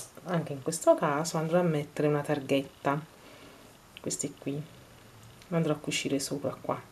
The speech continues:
Però vi ripeto, voi potete, ehm, mettere, ehm, potete, ehm, personalizzare come più vi piace, potete mettere un fiorellino, un bottoncino, qualsiasi cosa.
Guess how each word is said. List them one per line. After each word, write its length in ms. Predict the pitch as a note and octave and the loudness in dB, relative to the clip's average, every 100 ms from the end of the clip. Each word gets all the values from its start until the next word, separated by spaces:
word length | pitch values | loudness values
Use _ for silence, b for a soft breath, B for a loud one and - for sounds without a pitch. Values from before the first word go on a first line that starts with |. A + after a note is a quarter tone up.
| - - - - - - - - - - - - - - - - - - - - - - - - - - - - - - - - B B - | -20 -20 -20 -20 -20 -20 -20 -20 -20 -20 -20 -20 -20 -20 -20 -20 -20 -20 -20 -20 -20 -20 -20 -20 -20 -20 -20 -20 -20 -20 -20 -20 B B -2
Però 220 | - G3 E3+ | 10 10 10
vi 120 | F3 | 4
ripeto, 520 | F3 C3+ C#3+ D3 A#2+ | 2 4 4 4 0
voi 160 | D3+ D3+ | 2 2
potete, 600 | D3+ D3+ C#3+ C#3+ C#3 - | 2 2 0 2 2 2
ehm, 720 | D3+ C#3 C3 B2+ B2+ A2+ A2+ | 0 2 0 0 -4 -2 0
mettere, 520 | D#3 C3+ - D3+ D3+ D3+ B B B | 0 0 2 2 2 0 B B B
ehm, 460 | F#3 D#3+ D#3+ D#3+ D#3 | -2 0 0 0 0
potete, 380 | E3 D3+ C#3+ D3 | 2 2 2 2
ehm, 580 | D3 D3 C#3+ C#3+ C#3+ D3+ | 2 0 0 0 -2 0
personalizzare 1300 | E3 - D#3+ E3 F#3+ E3 C#3+ D3 D3+ D#3 - - - - | 0 0 2 2 2 6 6 8 6 2 -4 -16 -18 -12
come 400 | - D#3+ D#3 D3+ | -2 2 4 2
più 220 | - D#3+ | 2 -2
vi 100 | C#3+ | 0
piace, 320 | C#3+ C3 C3 - | 0 0 0 -2
potete 240 | D3 C#3+ | -2 -2
mettere 260 | C#3+ - D3 | -2 -4 -4
un 60 | |
fiorellino, 600 | D#3 C#3 C#3+ E3 F3 F3 | -2 0 0 2 4 6
un 100 | D#3+ | 6
bottoncino, 760 | C#3+ C#3+ D#3 D#3+ D#3+ F#3+ F#3 F3+ | 2 0 0 0 2 4 6 6
qualsiasi 500 | F#3+ G#3 D#3 C3+ C#3+ | 4 2 2 0 -2
cosa. 520 | C#3+ C#3 C3 D3 D3 | 0 0 0 0 0